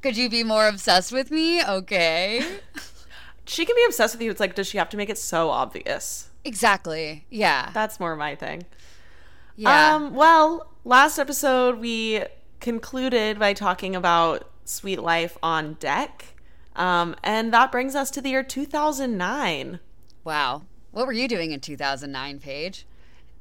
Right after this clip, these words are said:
Speaker 2: In two thousand nine, I was a spunky fourteen-year-old.
Speaker 1: Nice.
Speaker 2: I was a freshman in high school. I was on the golf team.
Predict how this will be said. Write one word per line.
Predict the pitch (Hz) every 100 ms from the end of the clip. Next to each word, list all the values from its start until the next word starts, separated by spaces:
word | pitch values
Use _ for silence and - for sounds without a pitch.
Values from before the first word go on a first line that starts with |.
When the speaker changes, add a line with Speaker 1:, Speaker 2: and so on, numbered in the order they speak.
| -
Speaker 2:
In | 233
two | 269
thousand | 349 370
nine, | 302 202 202
I | 190
was | 185 175 - -
a | 190
spunky | - - 196 190 226 233
fourteen-year-old. | 220 - 196 240 - - 196 180 165 160 160 147 156 208 233 269 -
Speaker 1:
Nice. | 202 165 151 190 - - -
Speaker 2:
I | 185 185
was | 185 180 180 170 170 175 180 175 -
a | 190
freshman | - 170 170 - 208 214 240 254 277 294 - -
in | 240
high | 233 175
school. | 170 - - 165 160 175 214 285 - - - - - - - - - -
I | - 190 190 190 190 190 190 185 -
was | 180 202
on | 202 196 202
the |
golf | 202 202 175 175 -
team. | - 185 185 226 294